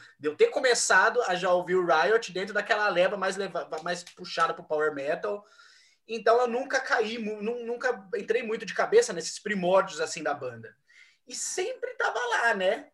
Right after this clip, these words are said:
Sempre tinha esse Rock City aí, sete sete, eu acho que eu não vou ouvir, não. Antes de eu ouvir o,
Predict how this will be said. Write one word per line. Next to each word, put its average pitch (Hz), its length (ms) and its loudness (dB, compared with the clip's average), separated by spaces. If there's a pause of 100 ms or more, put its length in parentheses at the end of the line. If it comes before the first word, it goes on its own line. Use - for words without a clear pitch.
Sempre - 420 -8
tinha - 140 -4
esse - 140 -2
Rock 202 260 0
City - 480 -8
aí, 196 100 -2
sete 196 340 -6
sete, 220 680 -4
eu - 120 -2
acho - 360 -4
que - 80 -12
eu - 60 -8
não 190 80 -14
vou 226 160 -4
ouvir, 180 200 -8
não. 139 320 -12
Antes 285 200 -2
de 294 60 -8
eu 285 60 8
ouvir 247 220 4
o, 240 100 -4